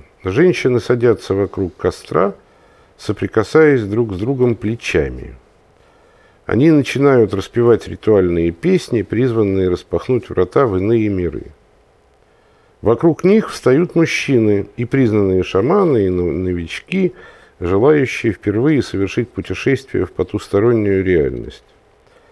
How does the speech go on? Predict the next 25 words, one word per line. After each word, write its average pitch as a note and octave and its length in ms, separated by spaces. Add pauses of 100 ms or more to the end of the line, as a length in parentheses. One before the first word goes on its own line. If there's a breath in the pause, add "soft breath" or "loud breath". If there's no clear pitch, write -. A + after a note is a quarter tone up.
(260 soft breath)
Под - 140
звуки F#3 300
песен D3 480
они C#3+ 180
начинают C#3 720
танец, G2+ 520
быстро D3 440
и C#3+ 40
энергично B2+ 540
двигаясь A#2 440
по A#2 160
кругу. C#2 480 (960 soft breath)
Многие D#3+ 540
из B2+ 80
них D#3+ 220
ритмично C3 520
размахивают A#2 760
специальными G#2 640
метелками, G2 760
которые D#3 500
используются B2+ 680
только C#3 340
во A#2 100
время A2 280
ритуала. F#2 600